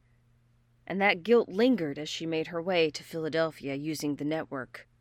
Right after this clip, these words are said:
She would try there to work jobs to make money to buy her brother's freedoms,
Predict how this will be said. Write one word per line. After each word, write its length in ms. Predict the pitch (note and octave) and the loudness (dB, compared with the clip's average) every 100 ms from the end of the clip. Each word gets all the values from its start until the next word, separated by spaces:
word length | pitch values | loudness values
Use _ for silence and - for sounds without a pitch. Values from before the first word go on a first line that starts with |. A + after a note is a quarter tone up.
| _ _ _ _ _ _ _ | _ _ _ _ _ _ _
She 340 | - - B3+ | -14 -4 -2
would 140 | C4 C4+ | 0 -2
try 340 | - F3+ D#3 | 0 2 2
there 300 | C3 C3 C3 | 2 -2 -4
to 500 | B2+ - D3+ C#3+ C#3 - | -6 -10 -6 -6 -6 -2
work 220 | E3+ D3+ _ - | -2 -2 _ -12
jobs 460 | F3 C#3+ C#3+ - - | -6 -2 -2 -2 -6
to 100 | D3+ | -2
make 360 | C#3+ C#3 - | -2 -4 -4
money 320 | D3+ D3 C#3 C3+ | -2 0 0 -4
to 120 | - D3 | -8 -10
buy 440 | - D#3+ D#3 D#3 - _ | 0 4 4 2 -6 _
her 200 | - F3+ | -12 -8
brother's 760 | D3 D#3 E3+ D#3+ C#3+ C3+ - - | -6 2 2 2 -2 -6 -10 -12
freedoms, 640 | - F3 D#3 C#3+ D3 - | -6 -4 -2 -4 -6 -8